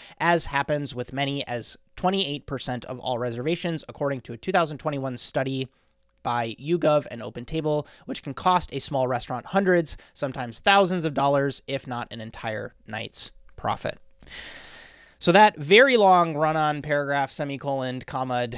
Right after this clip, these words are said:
you know, kind of, uh, preamble is how this person starts the conversation. And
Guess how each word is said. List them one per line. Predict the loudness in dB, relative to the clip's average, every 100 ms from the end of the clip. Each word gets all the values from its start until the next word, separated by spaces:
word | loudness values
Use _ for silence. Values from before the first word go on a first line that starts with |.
| -8
you | -6 -4
know, | -6
kind | -6 -6 -6
of, | -8 -14 -18 -20
uh, | -18 -16 -16 -2
preamble | 2 2 2 -2 -6 -8 _ _ -6
is | -4
how | -2 -2
this | -2
person | -4 -6 -6 -10
starts | -8 -8 -6 -6 -6 -10 _ _ _ _ _ _
the | -6
conversation. | -6 -6 -8 -8 -10 -14 -20 _ _ _ _ _ _ _ -20 -20 -20 -20 -20 _
And | 6 6 6